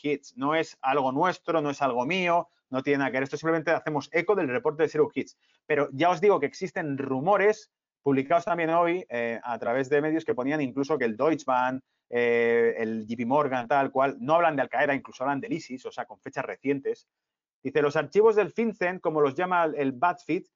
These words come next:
ofrecen una imagen nunca antes vista de la corrupción y la complicidad. Una extensa investigación de BadFit y el Consorcio Internacional de Periodistas de Investigación, el mismo grupo que manejó las filtraciones del Mossack, eh, Fonseca,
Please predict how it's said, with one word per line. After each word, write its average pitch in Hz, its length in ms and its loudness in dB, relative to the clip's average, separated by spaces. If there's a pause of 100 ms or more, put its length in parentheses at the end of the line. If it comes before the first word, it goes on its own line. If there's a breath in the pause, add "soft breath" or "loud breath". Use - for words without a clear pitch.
(340)
ofrecen 180 380 0
una 208 120 0
imagen 185 440 -2
nunca 208 320 2
antes 147 280 -2
vista 175 240 -2
de 208 80 4
la 139 140 2
corrupción 135 540 -2
y 185 40 -2
la 180 260 0 (120)
complicidad. 139 760 -2 (300)
Una 165 200 -2
extensa 185 760 0
investigación 147 680 -2
de 175 80 0
BadFit 160 420 -2
y 135 40 2
el 123 80 -2
Consorcio 151 400 -6
Internacional 160 440 -2
de 131 100 2
Periodistas 156 420 -2
de 135 80 -2
Investigación, 123 720 -4 (320 soft breath)
el 120 140 -4
mismo 175 260 0
grupo 170 260 2
que 151 120 0
manejó 135 340 -2
las 165 140 2
filtraciones 147 520 -2
del 135 140 0
Mossack, 139 480 -2 (100)
eh, 120 180 0
Fonseca, 120 540 -6